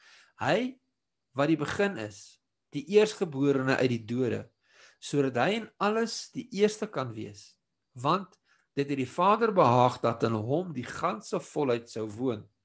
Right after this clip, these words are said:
en dat hy deur hom alles met homself sou versoen, nadat hy vrede gemaak het deur die bloed van sy kruis. Ek sê deur hom, die dinge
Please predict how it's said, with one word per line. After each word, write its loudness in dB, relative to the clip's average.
en 0
dat 0
hy 2
deur 8
hom 6
alles 8
met 4
homself 4
sou 2
versoen, -4
nadat 6
hy 6
vrede 4
gemaak 2
het -4
deur 6
die 4
bloed 4
van 0
sy -4
kruis. -4
Ek 0
sê 8
deur 8
hom, 4
die -4
dinge 4